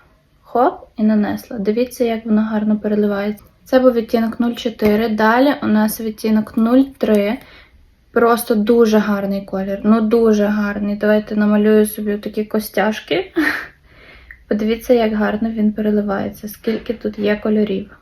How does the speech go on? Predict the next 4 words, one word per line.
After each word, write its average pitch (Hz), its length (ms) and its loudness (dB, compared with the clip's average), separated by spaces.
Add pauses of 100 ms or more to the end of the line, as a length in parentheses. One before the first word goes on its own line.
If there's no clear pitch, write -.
(360)
Нуль 247 180 6
два. 196 680 -2
<laughs> - 40 -14 (4000)
Так, 254 180 -4